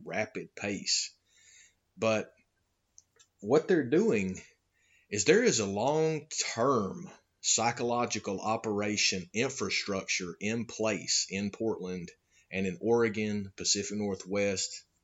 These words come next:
and the West Coast. It's been working for years in order to spin up people and to get them to basically allow criminality to occur.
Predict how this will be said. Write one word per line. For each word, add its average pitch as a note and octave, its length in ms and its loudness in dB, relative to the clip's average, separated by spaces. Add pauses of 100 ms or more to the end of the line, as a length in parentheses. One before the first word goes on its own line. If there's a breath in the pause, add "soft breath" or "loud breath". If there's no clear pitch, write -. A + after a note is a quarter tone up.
(120)
and A2+ 160 0
the G#2+ 60 2
West G2 340 0
Coast. F#2+ 500 -4 (680 soft breath)
It's E2+ 160 -4
been G2+ 240 2
working A2+ 380 0
for F2+ 180 -2
years B2+ 760 4 (120)
in G2 120 -2
order G#2 240 0
to - 120 -4
spin A2 340 2
up A#2 220 0
people A2+ 540 -4 (420 loud breath)
and F2 100 -8
to F#2 100 -2
get G#2+ 300 -4
them A2 480 0 (120)
to G2 360 -2 (760)
basically B2+ 500 4
allow G#2+ 400 4
criminality G#2 760 -2
to D#2+ 140 -6
occur. A2 440 -2